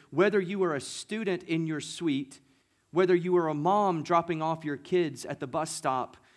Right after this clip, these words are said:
whether you are a dad sitting next to your coworker at the cubicle,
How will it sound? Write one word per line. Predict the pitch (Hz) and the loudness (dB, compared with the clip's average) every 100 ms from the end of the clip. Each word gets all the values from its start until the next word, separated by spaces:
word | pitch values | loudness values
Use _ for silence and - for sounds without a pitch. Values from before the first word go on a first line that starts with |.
| _ | _
whether | 135 175 170 | 0 2 2
you | 147 165 185 | -2 -2 -2
are | 156 151 | 0 -2
a | 139 | -2
dad | 107 160 170 160 135 | 0 0 2 0 -2
sitting | - 160 139 | -2 -2 -2
next | 147 160 - | -4 -6 -8
to | 151 | -8
your | 139 | -8
coworker | 127 165 170 147 139 131 | -8 -4 -4 -2 -4 -6
at | - 131 | -8 -8
the | 123 | -10
cubicle, | - 185 165 156 143 123 | -8 -8 -6 -6 -4 -4